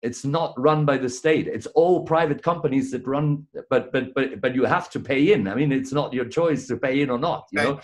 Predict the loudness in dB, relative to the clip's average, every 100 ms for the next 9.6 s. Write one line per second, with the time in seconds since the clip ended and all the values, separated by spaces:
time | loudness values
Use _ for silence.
0 | -10 -8 -2 -4 -4 -10 -8 -2 -2 2
1 | 0 2 0 -2 -2 0 0 0 -2 -2
2 | -8 -4 -2 0 0 0 -2 0 0 0
3 | -2 -2 -2 -2 0 0 0 -2 -4 -6
4 | -4 -4 -4 -4 -2 -2 -4 _ -20 _
5 | _ _ 2 2 4 2 0 -4 -2 0
6 | 0 0 0 2 0 2 2 2 0 -4
7 | -4 0 2 0 0 0 0 -2 0 2
8 | 2 2 2 2 4 4 2 2 0 -2
9 | 0 0 0 -2 -2